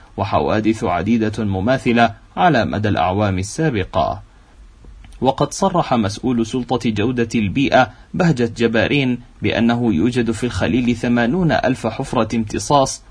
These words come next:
وكلها قنابل موقوتة، وأن شبكة الصرف الصحي في الضفة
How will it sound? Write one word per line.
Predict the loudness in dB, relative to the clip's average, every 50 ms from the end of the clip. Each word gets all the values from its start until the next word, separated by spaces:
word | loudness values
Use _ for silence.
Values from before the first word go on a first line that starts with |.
| -6
وكلها | -4 -4 -2 0 0 0 2 2 2 2 2 2
قنابل | 2 2 0 -2 0 0 0 0 0 0 0 2
موقوتة، | 2 2 2 0 0 0 2 2 2 2 2 2 2 2 0 -4 -16 -12 -6
وأن | -2 -2 0 0 -2 -2
شبكة | -2 -2 -2 -2 -2 -2 -4 -4 -4
الصرف | -4 -4 -2 -2 -2 -2 -2 -4
الصحي | -6 -6 -4 -6 -8 -6 -4 -2 0 2 0
في | 0 0 -4
الضفة | -4 -2 -2 -2 0 4 4 4 4